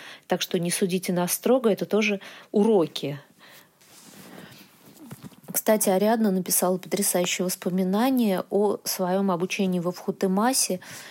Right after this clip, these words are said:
И вот, в частности, такое короткое эссе, которое называется «Загогулина» или «Как нас мы учили, мучили». Мучили. Э, это совершенно потрясающее, такое очень остроумное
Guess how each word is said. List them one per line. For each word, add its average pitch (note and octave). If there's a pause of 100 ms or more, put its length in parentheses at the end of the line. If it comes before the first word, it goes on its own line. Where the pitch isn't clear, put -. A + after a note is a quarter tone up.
(280)
И F#3
вот, F3+
в -
частности, G3
такое F3+
короткое F#3
эссе, F#3+
которое F#3
называется F3
«Загогулина» F3+
или F#3
«Как F#3
нас F3
мы F#3+
учили, F#3 (400)
мучили». F#3+ (520)
Мучили. F3+ (720)
Э, E3
это F3+
совершенно F#3+
потрясающее, G3
такое F3
очень E3+
остроумное E3+